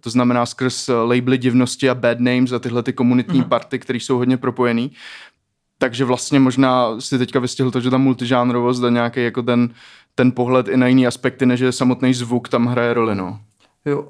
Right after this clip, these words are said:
Speaker 2: a to mě vlastně přivádí ještě možná k otázce, jak jsi zmínil tu scénu, jako jestli nevnímáš trochu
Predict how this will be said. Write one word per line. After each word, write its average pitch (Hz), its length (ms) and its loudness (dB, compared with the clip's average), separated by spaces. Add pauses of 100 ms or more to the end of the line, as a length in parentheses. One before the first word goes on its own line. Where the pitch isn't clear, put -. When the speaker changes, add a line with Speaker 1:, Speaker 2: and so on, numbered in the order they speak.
Speaker 2:
a 139 140 0
to 135 120 -4
mě 147 120 2
vlastně 143 260 -2
přivádí 143 360 -6
ještě 139 200 -10
možná 143 260 -2
k 143 80 -12
otázce, 135 400 -6
jak 135 120 -6
jsi 135 80 -10
zmínil 131 260 2
tu 131 100 -8
scénu, 123 560 -4 (320)
jako 131 140 -4
jestli 139 240 0
nevnímáš 131 400 0
trochu 131 580 -6